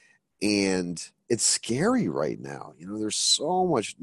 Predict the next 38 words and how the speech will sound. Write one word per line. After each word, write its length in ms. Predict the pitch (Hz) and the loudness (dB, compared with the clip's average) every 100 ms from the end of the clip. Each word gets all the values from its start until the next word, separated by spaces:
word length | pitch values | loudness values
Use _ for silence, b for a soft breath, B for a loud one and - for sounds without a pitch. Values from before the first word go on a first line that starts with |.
| 92 85 | -12 -12
crazy 560 | - 117 156 151 131 95 | -8 0 2 4 0 0
news 360 | 104 160 156 | 2 2 0
going 360 | 156 160 160 156 | 2 2 4 4
on 320 | 156 156 143 | 4 4 2
and 80 | 87 | 4
all 240 | 127 156 | 6 6
the 80 | 131 | 4
things 320 | 131 147 143 | -2 0 0
that 100 | 127 | -2
are 120 | 80 | -2
happening. 680 | 95 147 147 165 160 156 156 | 0 2 2 0 0 2 2
And 180 | 95 73 B B B B | 0 -4 B B B B
sometimes 440 | - 156 160 175 156 | -8 -2 0 0 0
you 60 | |
just 180 | 139 151 | -2 -2
wanna 140 | 165 | -2
be 80 | 151 | 2
able 80 | 151 | 2
to 80 | 127 | 4
look 140 | 147 | 2
at 60 | - | 2
your 100 | 117 | 4
buddy 240 | 127 135 | 4 4
and 100 | 123 | 2
be 60 | 123 | 4
like, 300 | 98 101 - - | 4 4 2 2
<laughs> 180 | 175 - | 2 2
"Okay, 800 | 190 196 185 170 160 - 156 143 | 0 2 4 4 2 0 2 2
I'm 120 | 135 | 0
not 160 | 143 139 | -2 -4
on 100 | 123 | -4
fire," 540 | - 123 120 98 - 131 _ | -2 -2 -2 -6 -16 -20 _
you 160 | 117 98 | -6 -4
know? 320 | 92 101 123 B B B B B _ - | -4 -4 -10 B B B B B _ 0
And 580 | 113 117 113 110 110 101 - _ _ _ _ _ _ | 4 6 6 2 -2 -8 -10 _ _ _ _ _ _
it, 160 | - 104 _ - _ _ _ _ _ | -2 -2 _ -20 _ _ _ _ _
if 340 | 104 104 113 | 0 2 -2
the 140 | - | 0